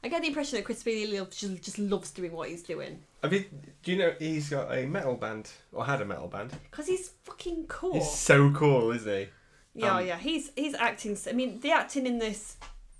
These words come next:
Speaker 1: is not the best, and I don't, again, I don't think it's the actor's fault, but just, my God, does Lee wa-, just completely act circles around all of them.
Speaker 2: Well, he's a, he's a, he's a master of the old cinema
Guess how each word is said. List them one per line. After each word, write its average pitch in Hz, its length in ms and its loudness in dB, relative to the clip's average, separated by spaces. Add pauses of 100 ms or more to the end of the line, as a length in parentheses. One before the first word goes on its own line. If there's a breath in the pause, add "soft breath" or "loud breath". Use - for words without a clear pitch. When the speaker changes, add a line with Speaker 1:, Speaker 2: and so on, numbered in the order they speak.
(240)
Speaker 1:
is - 240 -6 (200)
not 220 300 -2
the 185 80 -4
best, 170 440 -4
and 190 80 -6
I 185 40 -4
don't, 180 140 2
again, 190 200 -2
I 180 40 -2
don't 208 200 -4
think 202 180 -8
it's - 100 -10
the 202 80 -4
actor's - 320 -8
fault, 156 440 -6
but - 220 -4 (220)
just, 285 320 -6 (260)
my 220 200 2
God, 190 300 -2
does 185 140 -6
Lee 185 300 -2
wa-, 180 340 -4
just - 360 -10
completely 202 420 -6
act - 260 -8
circles 175 540 -6
around 170 240 -6
all 170 160 -6
of 165 120 -12
them. 165 200 -6
Speaker 2:
Well, 113 160 4
he's 107 220 -2
a, 117 80 0
he's 117 200 0
a, 104 260 2
he's 117 180 -6
a 104 240 -2
master 104 500 -4
of 95 200 -8 (520 soft breath)
the 123 140 2
old 107 460 4
cinema 87 520 -6